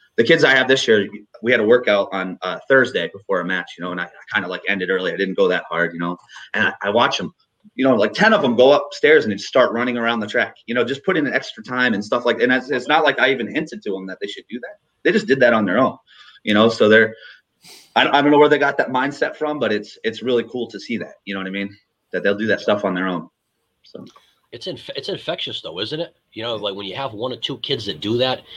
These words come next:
Speaker 2: and then all of a sudden it becomes, now it becomes, like, a norm. So, you know, Brandon will tell you, we, we had a young man, he's actually playing, he's playing basketball in college right now. But this kid was a,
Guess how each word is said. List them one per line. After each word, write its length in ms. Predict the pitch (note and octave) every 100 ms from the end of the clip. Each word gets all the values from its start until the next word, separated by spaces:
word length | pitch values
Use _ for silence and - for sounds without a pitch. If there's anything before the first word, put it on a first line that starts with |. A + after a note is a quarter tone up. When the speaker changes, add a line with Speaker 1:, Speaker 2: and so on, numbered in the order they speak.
| - - G2+
Speaker 2:
and 100 | G#2+
then 100 | A2
all 160 | A#2+
of 60 | A2
a 20 |
sudden 220 | A2+ F2
it 20 |
becomes, 380 | D#2+ - G#2 F2+
now 240 | G2 G2+ F2
it 100 | F#2+
becomes, 260 | G2+ G2
like, 120 | F2+ E2+
a 60 |
norm. 300 | F2 G2+ E2
So, 280 | - E2 D#2 - _ _ -
you 60 |
know, 80 | F2+
Brandon 300 | D#2+ A2+ A#2+
will 120 | F#2
tell 140 | - F#2+
you, 80 | F#2+
we, 120 | G2+ A#2+
we 140 | G#2+
had 120 | G#2+
a 140 | F#2 E2+
young 180 | G2 G2
man, 160 | G2 F#2+
he's 140 | F#2
actually 240 | F#2+ -
playing, 360 | - G2 F#2 F2 _
he's 80 | -
playing 220 | - G2+
basketball 440 | D#2+ G#2 - F#2 F2+
in 60 |
college 320 | - B2+ G#2+ F2+
right 160 | E2+
now. 200 | F2 E2+ _ _ _ _ -
But 80 |
this 180 | B2+ E3
kid 140 | - C#3
was 160 |
a, 80 | G2+